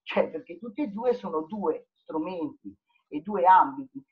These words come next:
estremamente importanti e noi dobbiamo sottrarre, per esempio, alla nostra regione Toscana questa idea che ora gli ospedali bisogna starci il tempo necessario per fare neanche una diagnosi e poi la gente gli si dà un calcio per il culo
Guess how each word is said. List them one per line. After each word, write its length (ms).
estremamente 640
importanti 840
e 140
noi 140
dobbiamo 380
sottrarre, 880
per 120
esempio, 340
alla 120
nostra 320
regione 320
Toscana 600
questa 280
idea 320
che 80
ora 160
gli 80
ospedali 540
bisogna 320
starci 420
il 140
tempo 300
necessario 880
per 160
fare 260
neanche 320
una 140
diagnosi 520
e 80
poi 160
la 120
gente 260
gli 80
si 120
dà 80
un 80
calcio 280
per 100
il 140
culo 380